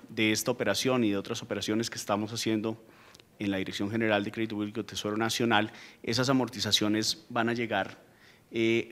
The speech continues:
eh, diez punto siete billones menos. Esa reducción de bonos que vencían en el veintidós fueron sustituidos por bonos que se vencen en el mediano plazo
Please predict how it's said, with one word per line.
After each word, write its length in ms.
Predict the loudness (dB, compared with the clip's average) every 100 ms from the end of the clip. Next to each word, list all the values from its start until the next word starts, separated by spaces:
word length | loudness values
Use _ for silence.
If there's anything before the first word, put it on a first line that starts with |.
| -4
eh, 320 | -2 -2 0
diez 240 | 4 4
punto 300 | 4 -2 -4
siete 300 | -2 -4 -4
billones 520 | -4 -4 -4 -4 -6 -4
menos. 520 | -2 -2 -6 -14 -16 -20 _ -20 _ -20 -20 -2
Esa 260 | 0 2 2
reducción 1120 | 4 4 4 0 0 0 4 4 4 2 -4 -14 -20 -20 -20 -20 -14
de 120 | 2 4
bonos 340 | 6 4 2
que 80 | 0
vencían 360 | 0 0 0
en 60 | 0
el 80 | 2
veintidós 720 | 2 0 0 -2 -2 -4 -10 -14 _ _ -8
fueron 320 | -2 -2 -2
sustituidos 760 | -6 -10 -10 -6 -4 -4 -4
por 220 | -4 -4
bonos 340 | -4 -4 -4 -6
que 100 | -6
se 140 | -4
vencen 480 | -4 -4 -6 -6 -8 -14 -12
en 140 | -6 -4
el 100 | -4
mediano 380 | -4 -4 -4
plazo 500 | -4 -2 0 -2 -6